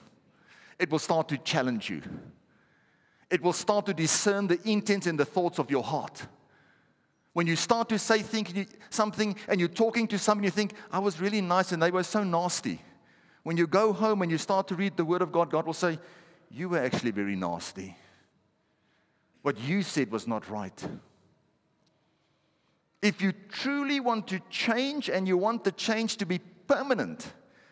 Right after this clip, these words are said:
you have to get into God's presence. That's why it's good to come to church on a Sunday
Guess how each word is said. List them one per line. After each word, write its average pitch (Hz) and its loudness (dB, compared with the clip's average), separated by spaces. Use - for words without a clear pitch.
you 107 2
have 117 2
to - -6
get 104 0
into 98 -6
God's 95 -4
presence. 87 -10
That's 120 -2
why 127 2
it's 101 -8
good 131 -2
to - -8
come 107 -2
to 98 -8
church 110 -4
on 101 -4
a 95 -4
Sunday 92 -4